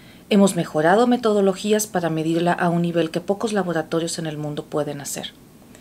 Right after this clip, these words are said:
Nuestras técnicas están siendo probadas en Estados Unidos y Europa en estos momentos.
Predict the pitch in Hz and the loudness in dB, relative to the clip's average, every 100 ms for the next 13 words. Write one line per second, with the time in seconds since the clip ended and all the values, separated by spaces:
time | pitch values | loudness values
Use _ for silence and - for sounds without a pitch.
0 | - 175 175 165 - 190 196 214 247 254 | -6 -4 -2 -4 0 0 0 -2 -4 -6
1 | - - 170 170 165 170 165 151 151 151 | -6 -6 -6 -6 -8 -8 -8 -6 -6 -8
2 | - 147 - 170 165 165 165 160 180 196 | -10 -12 -10 -6 -6 -6 -6 -4 -4 -4
3 | 170 151 175 180 185 160 - 160 147 139 | -6 -4 -4 -2 -6 -6 -10 -10 -10 -10
4 | 131 - - | -16 -18 -20